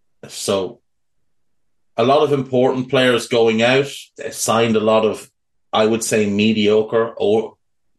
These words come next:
players over the hill. Don't really like that summer at all. Uh, Benfica. They signed Ergun Koku. I think that's an excellent get.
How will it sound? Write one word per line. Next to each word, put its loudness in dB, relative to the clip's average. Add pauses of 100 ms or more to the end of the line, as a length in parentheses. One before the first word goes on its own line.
(120)
players 0 (120)
over 0
the 0
hill. -2 (680)
Don't 0
really -6
like -4
that -6
summer -6
at -4
all. 0 (340)
Uh, 2
Benfica. -2 (1600)
They 2
signed 2
Ergun 0
Koku. 0
I 2
think -4
that's -4
an 0
excellent -2
get. 0